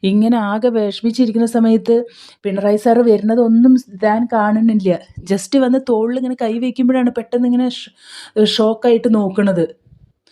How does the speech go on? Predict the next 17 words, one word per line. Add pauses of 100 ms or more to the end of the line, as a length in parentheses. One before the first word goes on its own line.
(280)
ആ
നോക്കണ
സമയത്ത്
എന്താ
ചെയ്യേണ്ടതെന്ന്
അറിയില്ല
അവർക്ക്. (680)
അതൊരു, (120)
അതിനെ
ഒരു
തെറ്റായിട്ട്,
ഒരു
കുറ്റായിട്ടൊക്കെ
കമന്റ്
ഇടുക
എന്ന്
പറഞ്ഞാ